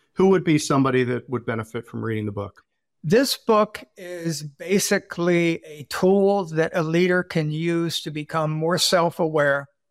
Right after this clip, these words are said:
Speaker 2: and elevate their leadership consciousness. You know, there's, there's basically two parts of everybody. There's their ego,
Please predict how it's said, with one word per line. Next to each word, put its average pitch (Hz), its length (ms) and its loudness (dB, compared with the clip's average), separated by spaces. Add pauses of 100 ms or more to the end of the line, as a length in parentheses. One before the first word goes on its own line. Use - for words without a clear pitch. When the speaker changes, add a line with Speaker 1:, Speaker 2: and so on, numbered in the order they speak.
(160)
Speaker 2:
and 165 120 -10 (100)
elevate 165 720 2
their 151 480 0
leadership 165 720 -2
consciousness. 143 920 -6 (200)
You 165 80 -2
know, 170 100 4
there's, 160 240 2
there's 151 180 0
basically 175 480 2
two 196 200 2
parts 175 360 2
of 156 100 0
everybody. 143 500 -2
There's 151 260 0
their 143 260 0
ego, 196 640 0